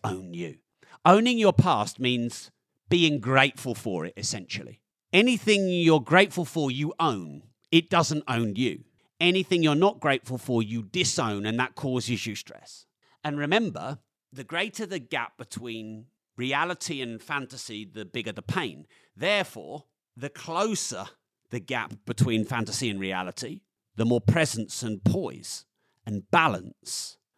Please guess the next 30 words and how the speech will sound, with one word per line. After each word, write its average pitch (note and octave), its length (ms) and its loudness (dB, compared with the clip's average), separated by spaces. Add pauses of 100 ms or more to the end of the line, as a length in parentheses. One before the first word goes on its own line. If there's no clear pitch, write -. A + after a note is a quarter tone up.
(180)
and A2+ 140 -6
gratitude - 760 -2 (200)
and G#2+ 200 0
love. C#3+ 400 0 (340)
"It D3 220 2
is F3 220 4
what C#3 260 -4
it C3+ 180 -6
is" A#2 280 0
is G#2+ 120 -8
a A2+ 60 -4
statement A#2+ 480 -6
of G2+ 100 -8
understanding G#2+ 640 -6
the G2 120 0
reality G2+ 520 0
of E2 100 -6
the F#2 40 -8
situation. A2+ 680 -8 (320)
Your B2+ 160 6
past D#3 340 4
is C#3 100 -2
your C#3 120 0
past C#3 460 2 (140)
and C#3+ 140 0
you C#3 100 6
are C3 100 8
grateful C#3+ 360 0
for C3+ 320 0
it, D#2 120 -8